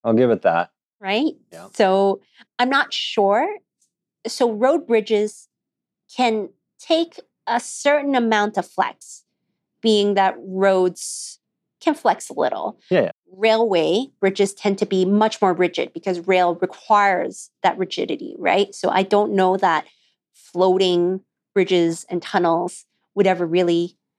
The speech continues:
Speaker 2: um, and maybe they have already, I just haven't looked into it, but, like, with a road, you can have some amount of deflection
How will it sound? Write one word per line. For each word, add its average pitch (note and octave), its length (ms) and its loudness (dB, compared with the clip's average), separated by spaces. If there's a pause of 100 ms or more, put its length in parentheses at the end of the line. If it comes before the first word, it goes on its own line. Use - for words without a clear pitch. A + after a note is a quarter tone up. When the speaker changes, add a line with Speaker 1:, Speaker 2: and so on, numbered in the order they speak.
(220)
Speaker 2:
um, D4 160 2
and F4 100 4
maybe F#4 300 2
they E4+ 80 2
have D4 360 -2
already, F3 380 -2
I E3+ 60 -4
just - 200 -14
haven't F#3+ 220 -2
looked E3+ 220 -8
into F#3 280 -2
it, C4+ 200 0
but, F#3+ 140 2
like, F3+ 220 0 (280)
with G#3 160 2
a G3 60 4
road, F#3 480 0 (680)
you A3 280 2
can G#3+ 380 0 (200)
have G3+ 420 -2
some G3+ 300 -2
amount F#3 280 0
of G3 80 -6
deflection - 720 -6